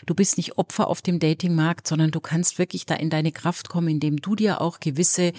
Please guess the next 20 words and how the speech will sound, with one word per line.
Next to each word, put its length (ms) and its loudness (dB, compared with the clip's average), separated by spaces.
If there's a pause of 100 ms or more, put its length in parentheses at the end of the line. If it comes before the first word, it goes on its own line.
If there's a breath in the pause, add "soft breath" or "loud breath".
(180 loud breath)
Standards 760 4
erstmal 420 2
überlegst, 580 2
die 60 -2
du 140 -2
haben 320 0
willst. 180 -2
Und 100 -4
das 100 -2
ist 160 0
ganz, 260 4
ganz 260 2
wichtig, 280 0
weil 100 2
es 100 0
hat 140 -2
nämlich 260 -2
mehr 240 4
mit 260 -2
dir 260 6